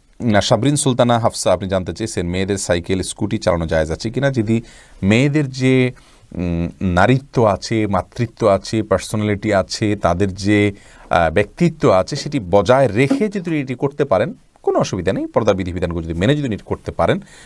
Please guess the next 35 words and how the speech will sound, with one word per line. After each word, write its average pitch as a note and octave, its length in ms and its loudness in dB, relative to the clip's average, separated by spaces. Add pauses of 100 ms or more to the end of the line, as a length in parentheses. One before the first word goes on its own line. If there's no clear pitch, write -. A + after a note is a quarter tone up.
(140)
কোনো G#2+ 160 4
অসুবিধা A2+ 260 -4
নেই। E3+ 80 -6
কিন্তু F3 140 -6
সচরাচর E3+ 500 0 (280)
এই A#2+ 100 -4
কাজগুলো C#3+ 420 2
করতে C#3 340 -2
গেলে A#2+ 200 0
তাদের G#2 220 2
সে - 180 -4
প্রাইভেসি, F#2+ 600 -2
তাদের F2+ 240 -4
যে - 120 -6
ব্যক্তিত্ব, F#2+ 640 -2
তাদের F#2 240 -2
যে F#2+ 140 -4
শারীরিক F2+ 420 -2
অবকাঠামো G2+ 640 0 (320)
সেগুলোকে D3 1040 0
সৌন্দর্যের D#3+ 720 2
মধ্যে A2 340 0
রেখে, G2 220 0
সৌন্দর্য A#2 320 -2
বলতে A#2 240 0
আমি G#2 100 -2
বোঝাতে G2 240 -2
চাচ্ছি G2 320 0 (380)
তার G#2 120 6
পার্সোনালিটি D3+ 500 2
এবং D3 180 4
ব্যক্তিত্বকে C3+ 840 0
রক্ষা A#2+ 500 2
করে C#3+ 280 2
চালানোটা F2 500 0